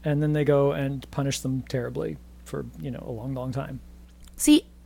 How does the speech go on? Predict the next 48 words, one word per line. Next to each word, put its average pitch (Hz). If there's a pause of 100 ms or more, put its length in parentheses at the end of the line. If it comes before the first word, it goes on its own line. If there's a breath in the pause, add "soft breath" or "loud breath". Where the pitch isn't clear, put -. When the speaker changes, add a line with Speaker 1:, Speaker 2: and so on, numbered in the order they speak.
(180)
Speaker 2:
I 277
didn't 370
know 185
the 175
stakes -
were 180
gonna 170
be 160
so 147
high 220
for 185
Mister 143
Pepto-Bismol. 131
Speaker 1:
I 277
don't 311
think 285
Choronzon 226
did 180
either. 208
I 196
think 240
this 196
is 202
a 196
sign 175
of 147
just 156
how 147
displeased 143
Lucifer 139
is 135
that 135
he 127
lost 123
this 123
fight. -
Speaker 2:
Mm. 151
Speaker 1:
Like, 147
you 151
see, 185
again, 175
you 160
go 175
back 190
to 180
see 180
Lucifer's 165
eyes 156